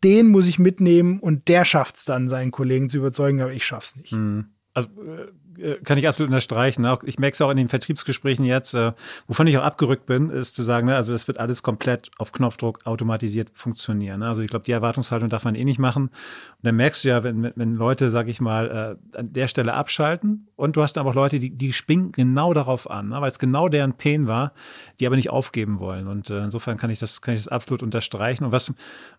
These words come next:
Speaker 2: was man auch von außen aus sehen kann, ist, ich meine, so, du hast vorhin LinkedIn angesprochen, das ist ja so ein bisschen so die, die Welt der Leute, die sich so als die Perfektionisten und, und, äh, Thought Leader, was auch immer so darstellen wollen. Und ich hab zumindest so in meiner Steuerwelt auch, äh,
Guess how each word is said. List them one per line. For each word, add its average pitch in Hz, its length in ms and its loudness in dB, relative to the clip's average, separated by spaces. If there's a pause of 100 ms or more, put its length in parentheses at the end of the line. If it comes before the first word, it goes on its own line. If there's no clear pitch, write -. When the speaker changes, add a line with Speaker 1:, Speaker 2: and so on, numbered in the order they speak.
Speaker 2:
was - 120 -6
man 135 100 -4
auch 127 80 -2
von 131 140 0
außen 151 360 0
aus 143 160 0
sehen 143 260 -2
kann, 147 220 -2
ist, 135 220 -2
ich 117 60 -4
meine, 127 140 2
so, 120 160 0
du 123 100 -6
hast 117 140 -4
vorhin 117 220 0
LinkedIn 151 300 0
angesprochen, 127 540 -2
das 123 120 0
ist - 40 -4
ja 127 100 0
so 123 100 0
ein 117 140 -8
bisschen 139 200 -2
so 127 140 0
die, 123 240 -2
die 120 340 -8
Welt 127 320 -2
der 120 100 0
Leute, 127 380 0
die 120 160 0
sich 117 140 -4
so 123 120 -6
als 110 200 -8
die 117 140 -8
Perfektionisten 123 840 -4
und, 113 220 -6
und, 113 340 -10
äh, 110 160 -10 (100)
Thought 147 320 2
Leader, 139 600 2
was 143 160 2
auch 147 80 2
immer 165 180 4
so 143 80 4
darstellen 135 560 2
wollen. 147 280 2 (580)
Und 135 100 -2
ich 151 100 -4
hab 160 120 -2
zumindest 165 220 2
so 165 120 0
in - 220 -4
meiner 175 340 2
Steuerwelt 165 580 0
auch, - 320 -14
äh, - 380 -16